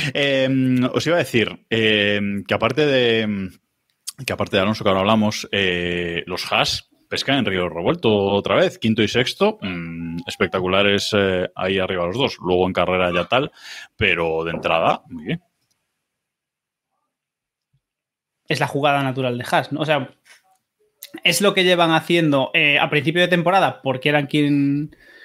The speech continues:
Speaker 2: quien mejor rendimiento, bueno, el equipo que estaba ahí un poco sorprendió a todos y ahora, así como en carrera no están sabiendo materializar esta teórica,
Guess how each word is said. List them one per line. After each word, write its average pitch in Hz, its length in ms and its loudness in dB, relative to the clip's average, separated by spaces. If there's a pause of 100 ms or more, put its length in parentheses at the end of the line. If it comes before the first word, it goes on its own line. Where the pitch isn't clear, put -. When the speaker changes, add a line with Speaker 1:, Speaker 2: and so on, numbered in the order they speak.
(140)
Speaker 2:
quien 156 180 4
mejor 147 320 2
rendimiento, 147 760 2
bueno, 143 200 2
el 127 80 -2
equipo 139 280 -4
que 143 60 -2
estaba 143 240 2
ahí 147 100 2
un 139 120 0
poco 127 420 -2
sorprendió 135 460 -2
a 139 40 -2
todos 190 340 0
y 135 60 0
ahora, 131 400 2 (1120)
así 190 280 2
como 254 280 2
en 220 140 2
carrera 196 420 4
no 185 100 4
están 175 240 2
sabiendo 165 420 4
materializar 147 800 2
esta 143 680 0
teórica, 143 1120 2